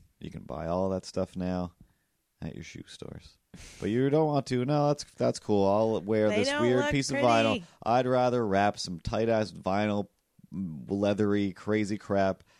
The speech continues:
Speaker 1: that has another bit of nubuck inside of it. None of this allows anything to breathe. My feet
Speaker 2: Mm.
Speaker 1: are so sweaty and gross that I have to take a secondary foot shower. Jawalrus, here's how you fix your feet. Go take a quick foot shower.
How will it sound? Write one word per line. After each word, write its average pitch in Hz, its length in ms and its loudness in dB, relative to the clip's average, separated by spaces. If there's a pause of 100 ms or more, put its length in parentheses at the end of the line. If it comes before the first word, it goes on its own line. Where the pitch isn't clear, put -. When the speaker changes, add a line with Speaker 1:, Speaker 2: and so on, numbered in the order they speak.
(440)
Speaker 1:
that 85 200 -2
has 87 180 -4
another 101 380 0 (340)
bit 110 160 4
of 85 100 -2
nubuck 104 600 2
inside 107 460 2
of 104 80 2
it. 107 180 2 (340)
None 117 220 2
of 110 60 2
this 101 320 0
allows 85 400 -2
anything 104 340 0
to 98 80 -2
breathe. 90 500 -2 (240)
My 85 120 -8
feet 107 420 -4
Speaker 2:
Mm. 208 380 -12 (140)
Speaker 1:
are - 60 -10
so 110 500 -2
sweaty 95 480 -4
and 82 80 -8
gross 82 280 -4
that 82 100 -6
I 78 100 -4
have 90 320 -6
to 87 80 -12
take 87 240 -8
a 78 80 -10
secondary 82 920 -10 (260)
foot - 320 -12
shower. 73 520 -10 (240)
Jawalrus, 117 720 -2 (360)
here's 117 280 -8
how 113 80 -2
you 90 100 0
fix - 340 -8
your 80 100 -12
feet. 78 340 -12 (320)
Go 113 100 -6
take 113 220 -4
a 95 40 -16
quick 107 240 -4
foot 90 200 -6
shower. 78 500 -4